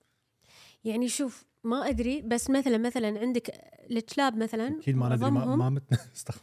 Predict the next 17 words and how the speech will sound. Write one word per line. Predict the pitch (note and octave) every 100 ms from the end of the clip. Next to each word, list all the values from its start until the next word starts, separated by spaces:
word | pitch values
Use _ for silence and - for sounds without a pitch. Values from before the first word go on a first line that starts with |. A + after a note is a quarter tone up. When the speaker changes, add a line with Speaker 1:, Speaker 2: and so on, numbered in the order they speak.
| -
Speaker 2:
الله. | A2 -
Speaker 1:
لا، | C#4
في | C4+ C4 D#4+
بعضهم | C#4+ C4+ D#4+ D4+ F4 G#4
هم | D#4 E4+ C4+ G#3+
لمن | G3 G#3+ C4 B3+ G3+ G#3+
قبل | A#3+ A#3
ما | G#3+ G#3+
يموتون | G#3+ G#3+ - D4+ - _ _ _ _ _ _ _ _ _ _ -
تلقاهم | B3+ A#3 C4+ C4 B3+ A#3
ينعزلون، | A3 G#3 G#3+ G#3 A3 G#3+
يقعدون | G3+ G3 G#3+ G#3+
بروحهم، | G#3 G#3 - G#3 G3+
يدرون | G#3+ A#3+ C4+
إن | A3+
هم | A3 A#3+ G#3+ F#3+
بيموتون. | G3 G3 G3 F#3+